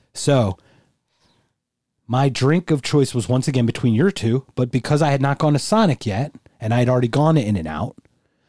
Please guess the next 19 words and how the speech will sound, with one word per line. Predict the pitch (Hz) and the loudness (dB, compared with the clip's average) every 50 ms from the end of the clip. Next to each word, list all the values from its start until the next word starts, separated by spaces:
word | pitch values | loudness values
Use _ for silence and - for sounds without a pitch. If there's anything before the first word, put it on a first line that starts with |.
| _ - - _ - | _ -20 -20 _ -10
I | - 120 | -8 -8
stepped | 113 - - - 135 131 - - | -6 -6 -4 -2 -2 -2 0 0
away | 143 131 120 117 107 101 98 98 101 104 - _ _ _ _ _ _ | 0 2 2 2 0 -2 -4 -6 -8 -10 -12 _ _ _ _ _ _
from | - - 92 | -12 -10 -8
the | 98 | -8
strawberry | 92 - - 87 82 82 85 85 | -8 -8 -8 -10 -10 -8 -8 -10
shake | 82 - - 123 160 202 - _ _ _ _ _ _ _ _ _ _ - | -8 -6 -2 -2 -2 -2 -4 _ _ _ _ _ _ _ _ _ _ -8
and | 107 107 | -4 -2
I | 110 117 120 | 0 0 0
have | 120 110 | 0 -2
gone | 110 117 110 107 104 | -2 -2 -2 -2 -4
to | - - 110 | -4 -6 -6
your | 107 101 101 98 98 95 - _ _ - | -4 -4 -2 -4 -4 -6 -10 _ _ -10
diet | 104 92 92 92 90 - - _ _ _ _ _ _ _ _ - | -8 -6 -6 -6 -8 -10 -14 _ _ _ _ _ _ _ _ -20
Route | 90 85 - | -20 -20 -18
forty-four | - - 90 82 90 - - 92 95 | -16 -14 -12 -12 -12 -10 -10 -10 -8
li-, | 98 98 95 - | -8 -10 -12 -10
cherry | - - 107 123 | -8 -6 -4 -2
limeade. | 139 143 156 165 151 117 95 - | -2 0 0 0 -2 -2 -4 -8